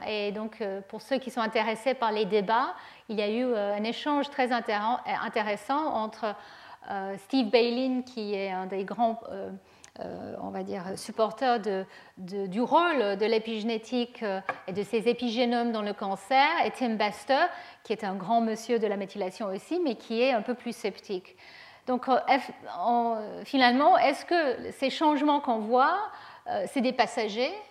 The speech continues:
ou, euh, des conducteurs, euh, du processus ? Et donc, c'est là où je voulais, euh, enfin, il y a beaucoup, beaucoup de données. Euh, je vais pas pouvoir, euh, rentrer, euh, dans les détails de, de tout. Et d'ailleurs, la semaine prochaine, où je vais parler de la méthylation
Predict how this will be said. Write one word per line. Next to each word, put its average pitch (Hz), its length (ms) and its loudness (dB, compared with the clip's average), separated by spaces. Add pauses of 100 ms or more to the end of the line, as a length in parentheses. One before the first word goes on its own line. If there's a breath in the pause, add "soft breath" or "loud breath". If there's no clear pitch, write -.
(340)
ou, 320 300 2
euh, 240 180 6
des 247 140 2
conducteurs, 254 680 2 (160)
euh, 214 100 -4
du 220 120 -6
processus ? 202 580 -10 (880)
Et 226 120 -2
donc, 254 180 2
c'est 277 140 4
là 294 160 4
où 269 80 2
je 262 100 -2
voulais, 247 500 2
euh, 220 100 0 (720 loud breath)
enfin, 220 140 -4
il 214 80 0
y 233 40 6
a 220 40 4
beaucoup, 277 240 0
beaucoup 269 280 -2
de 226 100 -2
données. 208 500 -4
Euh, 175 200 -8
je 175 120 -8
vais 202 100 -4
pas 226 160 4
pouvoir, 226 580 4
euh, 196 220 2
rentrer, 220 560 0
euh, 196 120 -4
dans 190 120 -6
les 196 140 -4
détails 233 480 2
de, 196 240 -2
de 196 160 -2
tout. 339 500 -2
Et 214 140 4
d'ailleurs, 226 520 4
la 190 120 0
semaine 226 240 -6
prochaine, 254 420 -2
où 240 80 -2
je 208 80 -6
vais 233 140 -2
parler 240 340 2
de 226 80 0
la 214 80 -2
méthylation 202 680 -8